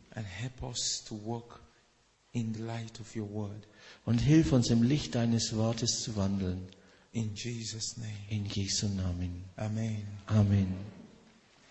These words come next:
Speaker 1: Turn with me to the book of Thessalonians chapter five.
Speaker 2: Äh, lasst uns das im ersten Thessalonicher Brief, Kapitel fünf aufschlagen.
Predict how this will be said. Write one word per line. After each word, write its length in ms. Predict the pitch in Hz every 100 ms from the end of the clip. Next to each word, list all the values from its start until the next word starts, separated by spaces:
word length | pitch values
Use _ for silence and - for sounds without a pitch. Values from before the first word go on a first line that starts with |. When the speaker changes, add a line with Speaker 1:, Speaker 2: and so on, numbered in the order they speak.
| - - - -
Speaker 1:
Turn 200 | 147 139
with 160 | 131 -
me 160 | 135 131
to 100 | 120
the 80 |
book 320 | 110 104 127 127
of 140 | 113 - -
Thessalonians 1120 | 123 113 - 117 117 127 123 120 110 107 -
chapter 380 | - 107 - -
five. 560 | - - 117 104 95 87 82 - - - - - - - -
Speaker 2:
Äh, 280 | 117 117 113
lasst 280 | 127 143 -
uns 340 | 143 139 135
das 680 | 135 127 127 - - - -
im 160 | 117 113
ersten 440 | - 135 - 151
Thessalonicher 720 | - 143 139 131 147 160 143 113
Brief, 560 | 113 120 107 - - -
Kapitel 380 | 117 - 120
fünf 400 | 110 - 135 127 -
aufschlagen. 800 | 98 92 - 104 107 113 143